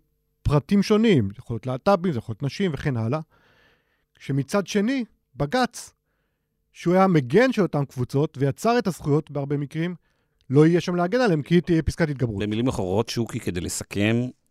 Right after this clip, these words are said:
Speaker 2: התחזקות הדת מאיימת על קיומה של מדינת ישראל.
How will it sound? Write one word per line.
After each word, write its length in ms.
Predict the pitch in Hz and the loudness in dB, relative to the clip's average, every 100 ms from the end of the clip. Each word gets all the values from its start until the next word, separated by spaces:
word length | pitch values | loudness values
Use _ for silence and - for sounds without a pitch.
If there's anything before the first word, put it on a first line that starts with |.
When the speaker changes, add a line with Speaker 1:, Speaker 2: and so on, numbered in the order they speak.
| - | -16
Speaker 2:
התחזקות 580 | - 95 - - - 127 | -8 -8 -6 -8 -8 -6
הדת 640 | 98 85 82 85 104 120 | -4 -4 -6 -2 -2 -2
מאיימת 640 | 92 87 90 95 107 120 - | -6 -4 -2 -2 -2 -6 -8
על 180 | 98 92 - | -8 -6 -6
קיומה 320 | 101 92 92 | -6 -4 -4
של 100 | - | -6
מדינת 360 | 92 92 92 | -4 -2 -4
ישראל. 440 | - - 123 147 | -6 -8 -6 -6